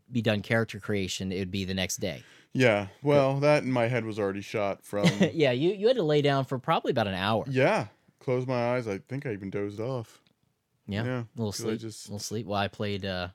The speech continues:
Speaker 1: played some
Speaker 2: I
Speaker 1: Shooty
Speaker 2: didn't,
Speaker 1: Fruity.
Speaker 2: yeah, I did not feel well.
Speaker 1: No. So that, that was the other thing, too, is that after you got out of the headset to take that break, still watching me continue got you.
Speaker 2: Yep.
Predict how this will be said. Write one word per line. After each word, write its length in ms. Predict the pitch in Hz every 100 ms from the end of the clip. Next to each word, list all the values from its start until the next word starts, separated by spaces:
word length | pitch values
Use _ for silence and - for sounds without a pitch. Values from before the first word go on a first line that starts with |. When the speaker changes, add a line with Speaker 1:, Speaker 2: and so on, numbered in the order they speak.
| _ _ _ _
Speaker 1:
played 160 | 98
some 60 | 104
Speaker 2:
I 40 |
Speaker 1:
Shooty 200 | - 113
Speaker 2:
didn't, 140 | 101 101
Speaker 1:
Fruity. 320 | 104 104 101
Speaker 2:
yeah, 340 | - 120 131 107
I 40 |
did 120 | 107 104
not 200 | 113 -
feel 220 | - 123
well. 320 | 101 101 107 - -
Speaker 1:
No. 340 | 104 101 90 - - -
So 140 | 127
that, 220 | 143 185
that 100 | 147
was 100 | 175
the 120 | 123
other 120 | 135 160
thing, 260 | 113 98
too, 520 | 92 - 170 107 90 -
is 280 | 95 90
that 280 | 95 90 82
after 320 | 95 110 135 110
you 140 | 101
got 240 | 104 95
out 180 | 95 107
of 60 | 107
the 60 |
headset 380 | 95 90 - 87
to 60 | 85
take 260 | - 90
that 220 | - 76 98
break, 560 | 101 110 92 - - _ _ _ _ _ _ _ _ _ _ _ _ _ _ _ -
still 300 | - 147 117
watching 500 | 113 104 - 92 98
me 600 | 131 165 131 104 95 - _ _ _ _
continue 840 | 110 101 151 185 143 98 82 82 -
got 260 | 95 87 -
you. 220 | 73 104 -
Speaker 2:
Yep. 240 | 127 127